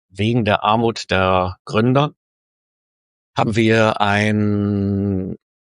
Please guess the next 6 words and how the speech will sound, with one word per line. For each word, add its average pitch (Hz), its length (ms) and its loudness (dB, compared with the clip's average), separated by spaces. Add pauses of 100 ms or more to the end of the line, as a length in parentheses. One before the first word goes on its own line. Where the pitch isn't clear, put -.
(220)
an 110 300 0
Businessplan-Wettbewerben 104 1120 0
mitgemacht, 87 800 -2
die 90 80 -4
der 90 120 0
Freistaat 85 800 -2